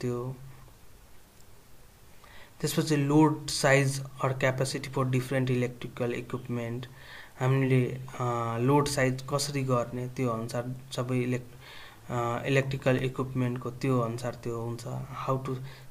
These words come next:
electricity कसरी save गर्ने त्यो आयो। त्यसपछि chapter फोरमा चाहिँ हामी यसको rules पढ्छौँ, electrical designing and,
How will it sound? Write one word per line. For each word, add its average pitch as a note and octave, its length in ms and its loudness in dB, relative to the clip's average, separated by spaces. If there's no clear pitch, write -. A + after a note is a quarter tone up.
electricity C3+ 560 0
कसरी C3+ 240 0
save B2+ 420 -2
गर्ने A#2+ 220 -2
त्यो C3 240 0
आयो। A#2 380 -4
त्यसपछि D3 340 2
chapter D3+ 340 4
फोरमा D3+ 440 6
चाहिँ D3+ 240 4
हामी C3+ 380 4
यसको D3 240 4
rules D#3+ 340 10
पढ्छौँ, C3+ 420 0
electrical C3 500 2
designing C3 480 2
and, C3+ 220 2